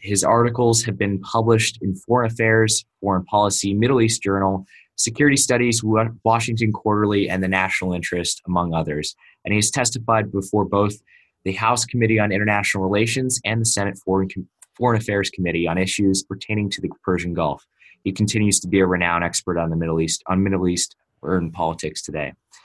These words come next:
Uh, Doctor Gauss, if you wouldn't mind, I'd like to give,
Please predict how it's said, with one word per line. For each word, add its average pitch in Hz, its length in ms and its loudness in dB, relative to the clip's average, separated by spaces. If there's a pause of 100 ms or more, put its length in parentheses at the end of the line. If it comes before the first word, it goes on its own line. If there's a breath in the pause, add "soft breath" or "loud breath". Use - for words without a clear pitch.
(400 soft breath)
Uh, 90 320 0 (120)
Doctor 120 280 0
Gauss, 117 560 0 (360)
if 104 140 -2
you 131 80 6
wouldn't 131 220 6
mind, 120 240 4
I'd 110 80 4
like 113 140 2
to - 120 -6
give, 117 320 4